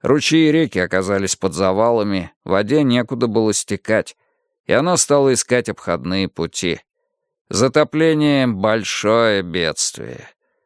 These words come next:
Со склонов гор в долину обрушились лавины из грязи, обломков деревьев и камней, и на дом Грея обрушился этот страшный поток. Его смяло, раздавило,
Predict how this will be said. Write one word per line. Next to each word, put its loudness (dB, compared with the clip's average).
Со -4
склонов 2
гор 4
в -8
долину 2
обрушились 0
лавины 2
из -2
грязи, 0
обломков 0
деревьев 0
и -2
камней, -2
и 0
на 4
дом 2
Грея 2
обрушился 0
этот -2
страшный -2
поток. -8
Его 0
смяло, 0
раздавило, 0